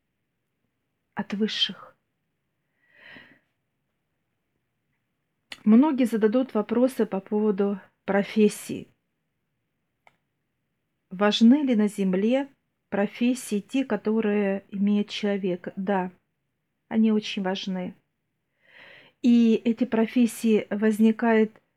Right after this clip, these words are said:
именно тогда, когда происходит процесс развития и появляются новые профессии.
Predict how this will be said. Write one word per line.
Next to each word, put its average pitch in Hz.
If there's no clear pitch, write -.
именно 214
тогда, 226
когда 202
происходит 208
процесс 226
развития 208
и 208
появляются 208
новые 202
профессии. -